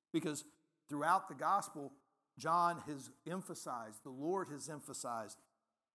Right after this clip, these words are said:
the unity between Jesus and the Father. Chapter one, Jesus was intimately involved, as was the Father, in the creation of the world. In chapter two, at the cleansing of the temple, Jesus was looking after his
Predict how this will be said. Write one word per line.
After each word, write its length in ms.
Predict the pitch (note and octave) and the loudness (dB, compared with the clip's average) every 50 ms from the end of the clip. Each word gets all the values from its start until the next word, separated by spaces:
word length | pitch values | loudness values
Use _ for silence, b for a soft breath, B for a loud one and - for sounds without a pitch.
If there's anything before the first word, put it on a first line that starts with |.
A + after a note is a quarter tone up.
| _ _ - | _ _ -10
the 120 | D3 D3 | -8 -8
unity 440 | D3 D3+ F3 F#3+ F#3 E3 C#3+ C3+ B2 | -6 -4 -2 -2 -2 -4 -6 -8 -8
between 380 | B2 B2 - - F3 D#3+ C#3 B2+ | -10 -10 -12 -10 -10 -10 -10 -10
Jesus 600 | A2+ B2 D3+ D3 C#3+ - A#2 G#2 - - - - _ _ _ _ _ _ _ _ _ - | -12 -12 -12 -12 -12 -12 -12 -12 -12 -14 -14 -16 _ _ _ _ _ _ _ _ _ -14
and 120 | D3+ B2+ | -14 -12
the 60 | A#2 | -8
Father. 440 | - - A#2+ A2+ A2+ F2+ D#2 B1+ - _ _ _ _ _ _ _ _ _ _ | -4 -2 -2 0 -2 -4 -8 -14 -20 _ _ _ _ _ _ _ _ _ _
Chapter 340 | - - D#3+ D#3 C#3+ - D3+ | -4 0 2 2 2 0 -2
one, 340 | B2+ D3+ F3+ G3+ G#3 G#3+ G3 | 0 2 4 4 4 4 2
Jesus 400 | D3 D#3 F3+ F3+ E3+ F3 E3+ - | 0 -2 -4 -4 -4 -4 -4 -4
was 160 | E3 D#3 C#3 | -4 -4 -4
intimately 600 | E3 E3+ F3 E3+ E3 E3 E3+ D#3+ E3 D#3+ D#3+ D#3+ | -2 -4 -4 -4 -6 -6 -6 -6 -4 -2 -2 -2
involved, 680 | D#3+ D3+ C#3 A#2+ C#3 B2 B2 B2+ C3+ D#3 G#3 B3+ C4+ G#3+ - - | -2 -4 -4 -4 -2 0 0 0 0 0 -2 -2 -4 -8 -8 -6
as 300 | C#3 C#3+ D#3 E3 D3+ C#3 | -2 0 0 0 -2 -2
was 340 | D3 E3 E3 E3+ E3+ D3 C#3+ | -4 -4 -4 -4 -4 -6 -4
the 120 | E3+ E3 | -6 -4
Father, 540 | E3 - D#3 C#3+ D3+ D#3+ E3 F#3+ G3 F#3+ - | 0 2 4 4 4 4 4 2 0 -2 -2
in 500 | D#3 D#3 D#3+ F3 G3 A#3 C4 C#4+ C#4 - - _ _ _ _ _ _ _ _ _ _ _ - | -6 -6 -6 -4 -4 -4 -4 -4 -6 -10 -14 _ _ _ _ _ _ _ _ _ _ _ -8
the 100 | C4+ - | -8 -6
creation 500 | - - D3+ A#2+ A2 A2+ - - D#3+ E3+ | -6 -6 -6 -6 -6 -6 -8 -6 -6 -4
of 60 | F3 | -4
the 60 | G#3+ | -2
world. 360 | A#3 C4 D4 F4 D#4+ G#3+ B2+ - - - _ _ _ _ _ _ _ _ _ _ _ _ - | 0 2 2 2 2 0 0 -2 -12 -20 _ _ _ _ _ _ _ _ _ _ _ _ -10
In 80 | D3+ | -6
chapter 360 | C#3+ - G3 G3+ G3+ G3+ G3 E3+ | 0 2 4 4 4 2 -2 -4
two, 380 | - - C4 C#4+ B3+ B3+ - - | 0 2 2 4 4 2 2 -2
at 120 | E3+ - | -4 -4
the 80 | - D#3+ | -4 -6
cleansing 560 | - - A3+ A3+ A#3 A#3+ F3+ G3+ G#3+ G3+ F#3 | -4 -2 0 2 2 2 0 0 -2 -2 -2
of 60 | F3+ | -2
the 80 | E3+ D#3+ | -4 -2
temple, 520 | - - C4+ C4+ C4+ A3+ G3+ G3 - B B B _ _ _ _ _ | 2 4 4 4 4 2 2 0 0 B B B _ _ _ _ _
Jesus 400 | C3 D3 A3+ B3+ B3+ A#3+ G#3+ - | -4 0 0 0 2 0 -2 -2
was 140 | G#3+ G3+ E3 | -2 -2 -2
looking 360 | G#3 A3 G#3+ A3 A#3 G#3+ G3+ | -2 -2 -2 -2 -4 -6 -4
after 420 | G3+ G3+ G#3 G#3 - - G#3+ G3+ - | -4 -2 -4 -4 -4 -4 -2 -2 -2
his 520 | - G3 G#3 G#3 G#3+ G#3+ G#3+ G#3+ G#3 - | -2 0 0 0 0 0 -2 -4 -6 -8